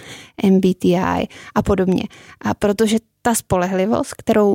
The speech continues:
my potom vidíme nebo můžeme testovat na těch, eh, na těch datech, eh,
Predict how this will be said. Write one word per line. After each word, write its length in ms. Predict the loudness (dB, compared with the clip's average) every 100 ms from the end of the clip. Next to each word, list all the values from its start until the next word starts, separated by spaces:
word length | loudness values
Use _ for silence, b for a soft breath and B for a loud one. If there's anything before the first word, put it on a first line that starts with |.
| 2
my 140 | 2
potom 320 | 2 0 2
vidíme 360 | 2 4 4 4
nebo 180 | 4 4
můžeme 340 | 4 4 2
testovat 520 | 0 -8 -4 -2 0
na 100 | 0
těch, 320 | 0 -6 -4 -2
eh, 280 | 0 0 0
na 100 | 0
těch 180 | -2 -2
datech, 460 | -2 -2 -4 -2
eh, 360 | -2 0 0